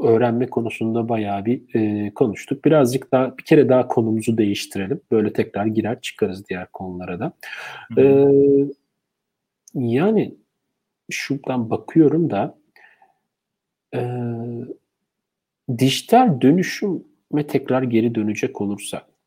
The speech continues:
Speaker 1: dijital dönüşümde hani Türkiye'de senin açından konu nasıl ilerliyor? Yani artıları ve eksileri nelerdir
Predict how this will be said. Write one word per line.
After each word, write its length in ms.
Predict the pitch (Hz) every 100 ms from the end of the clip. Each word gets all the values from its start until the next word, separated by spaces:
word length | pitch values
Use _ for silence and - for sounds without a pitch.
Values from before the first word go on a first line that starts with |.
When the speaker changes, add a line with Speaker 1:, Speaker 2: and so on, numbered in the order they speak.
| - 123
Speaker 1:
dijital 500 | 139 - 233 233 127
dönüşümde 560 | 123 123 - 147 147
hani 240 | 104 104 _
Türkiye'de 540 | - 196 - 220 196 -
senin 340 | - 139 170
açından 500 | 170 - 165 160 143 -
konu 280 | 165 120
nasıl 340 | 147 - - -
ilerliyor? 520 | 107 101 92 90 104
Yani 220 | 123 113 -
artıları 640 | 110 107 - 143 156 165
ve 80 | 135
eksileri 600 | 117 - 139 147 139 110
nelerdir 580 | 101 120 180 160 101